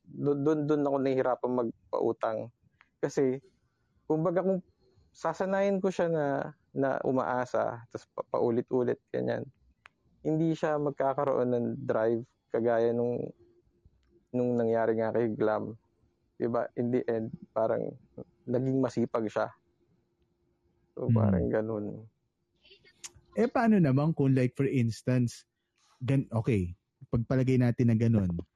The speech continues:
Speaker 2: no, na talagang batugan siya. Eh, paano kung biglang isang araw magising na lang siya, tapos ma-realize niya na, "Ah, kailangan ko na talaga ng tulong, kailangan ko nang bumangon dun sa pagkakasadlak niya sa pagiging batugan."
Speaker 1: Oo.
Speaker 2: Eh, of course, to start up,
Speaker 1: Oo.
Speaker 2: kailangan niya ng tulong.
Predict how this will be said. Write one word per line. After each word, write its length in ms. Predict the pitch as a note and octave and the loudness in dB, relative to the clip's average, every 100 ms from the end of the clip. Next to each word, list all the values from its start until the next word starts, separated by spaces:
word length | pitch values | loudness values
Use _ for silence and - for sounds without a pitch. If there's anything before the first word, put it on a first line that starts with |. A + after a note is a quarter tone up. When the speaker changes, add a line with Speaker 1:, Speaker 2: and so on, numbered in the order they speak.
| - | -6
Speaker 2:
no, 200 | G#2+ A2 A2 | 0 2 2
na 140 | G#2+ G#2 G2+ G2 F#2+ F#2+ A2 | 2 2 2 0 0 -2 -2
talagang 420 | A2+ A#2 A#2+ A#2 A2+ | 0 2 2 2 2
batugan 520 | A#2+ B2 A2+ A2 G#2 | 0 2 2 2 2
siya. 220 | G2+ F2+ D#2 | 0 -2 -2
Eh, 40 | D3 | -2
paano 220 | G3+ G#3 G#3+ | 2 2 4
kung 100 | F#3 | 2
biglang 240 | E3 E3 E3 | 2 0 0
isang 180 | D#3+ A#2+ | 0 2
araw 200 | A#2+ C3+ | 2 2
magising 460 | B2+ A#2+ B2+ - A#2+ | 2 2 0 2 2
na 100 | A2+ | 4
lang 160 | G#2 G2 | 2 0
siya, 300 | - F#2+ F#2 - _ - - | -2 -2 -4 -8 _ -14 -4
tapos 380 | A#2+ - C#3 - | -2 0 -2 0
ma-realize 540 | C3+ C3 C#3+ B2+ B2 A#2 | 0 4 2 2 2 0
niya 100 | A#2+ A#2+ | 0 0
na, 40 | C#3 D#3+ | 0 0
"Ah, 20 | - | 0
kailangan 360 | C#3+ C3+ C3+ | 2 2 2
ko 60 | C3 | 2
na 80 | C3 | 0
talaga 240 | - B2 A#2+ | 0 0 2
ng 160 | A#2 A2+ | 2 4
tulong, 240 | A2+ A#2 | 2 2
kailangan 280 | A#2 A2+ A2 | 2 2 2
ko 40 | A#2+ | 2
nang 120 | A2 G#2+ | 2 4
bumangon 520 | A2+ A2+ G#2+ G#2+ G#2+ | 2 2 2 4 2
dun 100 | G#2 G#2+ | 0 -4
sa 100 | - | -4
pagkakasadlak 720 | G#2 G#2 G#2 G2 G2+ G#2+ G2 | -4 0 0 0 -2 -2 0
niya 120 | A2 | 0
sa 140 | - G#2 G2 - - - | 0 0 0 -4 -12 -2
pagiging 420 | C#3+ A#2+ A#2+ A#2 | 0 2 0 0
batugan." 540 | G#2+ - G#2+ F#2 F#2 A2+ | 0 0 0 0 -4 -4
Speaker 1:
Oo. 120 | A#2+ | -8
Speaker 2:
Eh, 80 | D3 _ B2+ | -10 _ -14
of 100 | - | -4
course, 280 | F#3+ C3 - | -2 -2 -2
to 80 | - | -6
start 360 | A#2+ - C3+ C3+ | -4 -2 -2 -2
up, 160 | A2 G#2 | -2 -4
Speaker 1:
Oo. 120 | B2+ | -2
Speaker 2:
kailangan 340 | A#2+ A#2+ A#2+ A#2+ | 0 2 2 4
niya 120 | A#2 | 4
ng 160 | A2 G#2 - _ _ - | 4 2 -2 _ _ -2
tulong. 360 | D#3+ D3+ G#2+ | 2 4 2